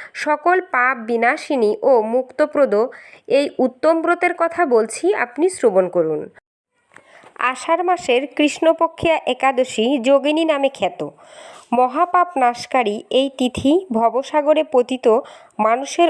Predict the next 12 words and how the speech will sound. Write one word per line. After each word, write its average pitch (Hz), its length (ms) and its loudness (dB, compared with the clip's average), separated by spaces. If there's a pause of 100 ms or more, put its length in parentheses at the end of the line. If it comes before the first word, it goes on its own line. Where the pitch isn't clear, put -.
উদ্ধার 247 460 0
লাভের 233 420 2 (120)
একমাত্র 320 600 0
নৌকাস্বরূপ। 175 640 -2 (680)
ব্রত 285 260 2
পালনকারীদের 330 800 0
পক্ষে 320 520 -2
এটি 269 320 0
সর্বশ্রেষ্ঠ 277 840 0
ব্রত 247 380 2
বলে 311 240 2
প্রসিদ্ধ। 170 680 -4